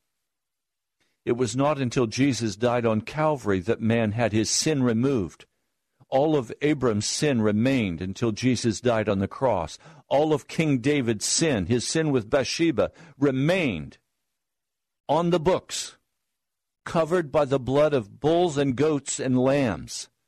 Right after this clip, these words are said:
until Jesus died on Calvary, and then they were all erased.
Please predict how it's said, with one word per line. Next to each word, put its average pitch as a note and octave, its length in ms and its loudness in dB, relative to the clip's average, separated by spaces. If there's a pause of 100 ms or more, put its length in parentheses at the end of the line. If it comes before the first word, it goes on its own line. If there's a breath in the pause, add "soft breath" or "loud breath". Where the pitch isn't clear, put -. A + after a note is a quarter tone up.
(600)
until C3 260 0
Jesus C#3+ 540 0
died C#3 340 0
on C3 160 2
Calvary, B2 580 0
and C3 220 -2
then E3 400 -2
they C#3+ 140 2
were C#3+ 160 0
all F3+ 360 2
erased. F3+ 680 -2